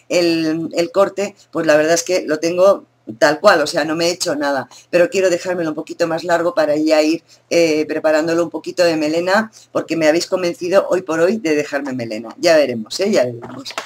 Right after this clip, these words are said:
Bueno, pues esto es, ah, y lo que tengo que deciros, me costó en Bodybell, en la, en la, en la casa Bodybell me costó, eh, tengo aquí el ticket, siete cincuenta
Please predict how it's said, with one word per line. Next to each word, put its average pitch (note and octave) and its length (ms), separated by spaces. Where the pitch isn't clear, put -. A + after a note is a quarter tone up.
Bueno, - 240
pues F3 260
esto G3+ 320
es, A#3+ 300
ah, E3+ 280
y E3+ 300
lo D#3+ 160
que E3 100
tengo F#3+ 260
que F3+ 100
deciros, D3 440
me E3+ 160
costó A3+ 540
en F#3 160
Bodybell, E3 540
en D#3+ 120
la, D3 220
en D#3 160
la, C#3 360
en C#3+ 80
la C3+ 100
casa E3 260
Bodybell C#3+ 340
me F3+ 120
costó, G3+ 460
eh, E3 580
tengo E3 180
aquí D3+ 240
el C#3 120
ticket, C4 400
siete G#3 340
cincuenta D#3 600